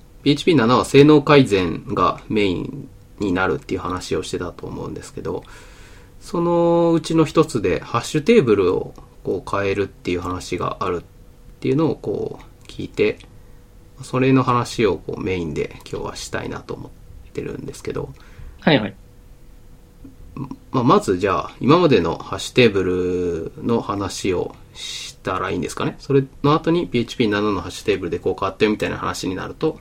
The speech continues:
Speaker 1: いいですかね。
Speaker 2: そうですね。
Speaker 1: じゃあ。
Speaker 2: まあ、どっから話しますかね。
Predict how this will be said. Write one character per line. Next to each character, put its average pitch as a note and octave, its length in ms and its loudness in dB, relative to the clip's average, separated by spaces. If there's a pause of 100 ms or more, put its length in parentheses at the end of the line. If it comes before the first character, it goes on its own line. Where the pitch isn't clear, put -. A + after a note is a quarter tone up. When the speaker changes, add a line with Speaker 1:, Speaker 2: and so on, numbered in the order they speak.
(140)
Speaker 1:
い - 100 -8
い - 40 -16
で - 100 -14
す - 80 -16
か - 100 -10
ね。 C3+ 140 -4 (640)
Speaker 2:
そ C4 160 0
う - 40 2
で B2 100 0
す - 140 -8
ね。 G#2+ 300 -2 (1200)
Speaker 1:
じ - 180 -8
ゃ F#2 200 -8
あ。 - 20 -14
Speaker 2:
ま D3 340 4
あ、 - 140 -20 (1400)
ど G3 100 2
っ - 60 -2
か - 100 4
ら A#2 60 6
話 A2 220 4
し - 80 -2
ま G#2+ 120 0
す - 80 -14
か G2+ 120 -6
ね。 G2+ 200 -8